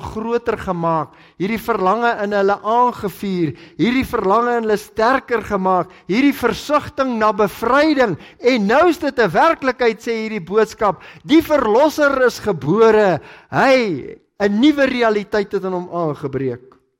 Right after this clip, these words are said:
En dan, terwyl die skaapwagters so versteen staan, het 'n hemelse leerskare aangetree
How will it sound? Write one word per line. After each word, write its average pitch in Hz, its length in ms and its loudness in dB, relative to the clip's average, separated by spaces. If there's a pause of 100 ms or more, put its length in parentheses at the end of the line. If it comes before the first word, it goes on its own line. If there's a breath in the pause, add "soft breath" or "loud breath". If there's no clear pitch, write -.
(1120)
En 98 140 -16
dan, 131 340 -14 (1800)
terwyl 110 300 -12
die 147 100 -12
skaapwagters 160 800 -16
so 156 120 -12
versteen 185 640 -14
staan, 180 540 -10 (1600)
het 147 180 -6
'n 165 100 0
hemelse 262 680 -2
leerskare 214 1200 0
aangetree 175 1000 -2